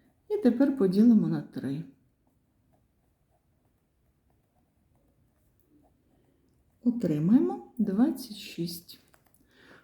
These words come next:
Робимо висновок. Отже, у другому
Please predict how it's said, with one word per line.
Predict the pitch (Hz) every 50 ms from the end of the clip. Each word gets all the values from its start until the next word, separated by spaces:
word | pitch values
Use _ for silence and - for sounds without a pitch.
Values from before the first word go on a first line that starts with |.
| _ _
Робимо | - 320 359 381 359 339 330 302 262
висновок. | 220 220 220 208 - 214 220 269 285 302 339 349 - - - - _ _ _ _ _ _ _ _ _ _ _ _ _ _ _ _ _
Отже, | - 240 220 202 190 185 - - - - 254 269 349 - - - - _ _ _ _ _ _ _ _ _ _ _ _ _ _ _ _ _ _ _ _ _ _ _ _ _ _ _ _ _ _ _ _ _ _ _ _ _ _
у | 254 240 233 208 170 151 - - -
другому | 196 160 160 202 196 180 156 151 170 175 175 185 202 208 226 247 285 - - - -